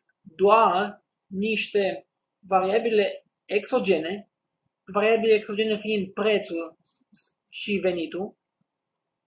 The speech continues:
C-ul este endogen. Am, am avea două,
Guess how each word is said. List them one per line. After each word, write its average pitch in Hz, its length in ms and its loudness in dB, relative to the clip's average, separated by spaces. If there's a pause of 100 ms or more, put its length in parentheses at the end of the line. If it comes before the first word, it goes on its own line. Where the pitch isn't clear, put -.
(300)
C-ul 247 360 4
este 240 220 4
endogen. 175 560 -2 (1160)
Am, 190 260 0
am 196 180 0
avea 151 320 4 (2000)
două, 220 520 6